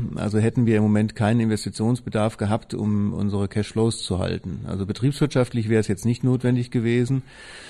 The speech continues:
Ähm, im Umkehrschluss muss man sagen, wann, wann ist ein, ein Quartier an einem Punkt angekommen, wo ich investiere? Das ist auch eine, eine stark gefühlte Komponente. Wir haben uns jetzt dafür entschieden, weil dreierlei zusammenkam. Äh, zum einen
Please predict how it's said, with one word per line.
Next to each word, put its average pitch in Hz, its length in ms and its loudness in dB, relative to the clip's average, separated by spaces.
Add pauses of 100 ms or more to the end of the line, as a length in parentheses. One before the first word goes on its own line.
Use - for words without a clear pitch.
(280)
Ähm, 113 520 4 (240)
im 110 180 -2
Umkehrschluss 131 440 2
muss 127 140 4
man 120 140 4
sagen, 113 540 4
wann, 95 520 0
wann 107 200 0
ist - 280 -6
ein, 104 380 2
ein 95 300 -2
Quartier 117 440 0
an 104 120 0
einem 107 180 0
Punkt 120 240 0
angekommen, 113 460 0
wo 110 100 2
ich 107 60 2
investiere? 107 580 2
Das 98 140 -4
ist 104 100 -8
auch 101 240 0
eine, 104 200 2
eine 98 180 0
stark 98 360 -2
gefühlte 127 580 2 (100)
Komponente. 98 720 -2 (420)
Wir 110 120 4
haben 135 80 4
uns 147 120 2
jetzt 147 180 2
dafür 139 280 2
entschieden, 127 520 4
weil 104 220 2
dreierlei 117 720 2
zusammenkam. 120 840 2
Äh, 85 280 -6
zum 113 200 0
einen 120 500 2